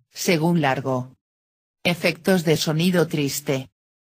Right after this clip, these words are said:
El trueno se produce como un efecto acústico de alta temperatura y presión durante una tormenta eléctrica.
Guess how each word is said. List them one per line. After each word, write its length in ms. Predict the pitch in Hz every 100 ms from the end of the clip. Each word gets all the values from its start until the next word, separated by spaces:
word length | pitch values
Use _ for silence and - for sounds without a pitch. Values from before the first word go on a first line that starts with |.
| _ -
El 260 | 175 156
trueno 460 | - 185 196 196 185
se 160 | 190
produce 580 | 151 143 143 170 - 175
como 360 | 208 208 160 147
un 200 | 190 185
efecto 480 | 175 180 - - 156
acústico 760 | 143 165 180 - 220 208 185
de 200 | 151 143
alta 340 | 147 147 127
temperatura 880 | 131 131 131 143 135 139 190 190 165
y 140 | 151 156
presión 600 | 156 143 - 202 208 202
durante 520 | 185 170 160 156 151
una 300 | 165 180 151
tormenta 640 | 170 165 175 214 196 196 151
eléctrica. 800 | 147 139 - 147 - 135 143